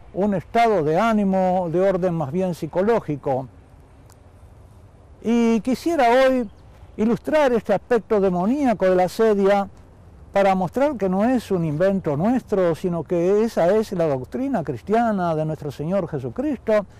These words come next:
a la luz de un pasaje evangélico tomado del Evangelio según San Marcos,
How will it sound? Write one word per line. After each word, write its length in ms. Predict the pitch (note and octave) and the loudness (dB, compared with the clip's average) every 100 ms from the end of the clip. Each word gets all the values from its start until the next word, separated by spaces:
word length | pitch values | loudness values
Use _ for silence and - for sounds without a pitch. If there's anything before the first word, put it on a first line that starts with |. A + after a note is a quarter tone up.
| - - - - - - - | -20 -20 -20 -20 -20 -20 -10
a 80 | G3 | -2
la 120 | C4 | 0
luz 260 | B3 D#4 A#3+ | 0 0 -2
de 140 | A3 | -2
un 160 | C#4+ D4 | -2 -2
pasaje 560 | A#3+ F#3+ B3+ B3+ - G#3 | -4 -2 -2 -2 0 2
evangélico 720 | F#3+ D#3+ - G#3 G3+ F#3+ G3 | 2 0 0 0 0 0 -2
tomado 540 | E3+ F3 G3 G3+ F#3 | -2 -2 0 2 2
del 180 | E3+ E3+ | 2 0
Evangelio 800 | E3+ E3 D3 - G#3+ G#3 G3 F#3 | 2 0 -2 -2 0 2 2 0
según 380 | E3 D#3+ F#3 G#3+ | -2 -2 0 -2
San 180 | F#3 C#3+ | -2 -4
Marcos, 640 | D#3 F3 D#3+ F3 E3 - | -2 -4 -2 -2 -2 -4